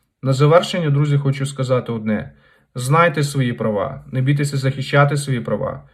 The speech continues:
читайте Конституцію, третю статтю,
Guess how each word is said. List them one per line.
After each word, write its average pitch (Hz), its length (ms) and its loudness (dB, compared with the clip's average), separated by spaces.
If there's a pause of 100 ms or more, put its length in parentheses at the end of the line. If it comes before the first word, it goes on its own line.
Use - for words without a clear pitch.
(200)
читайте 147 560 0
Конституцію, 143 1000 -2 (600)
третю 147 380 2
статтю, 135 480 -2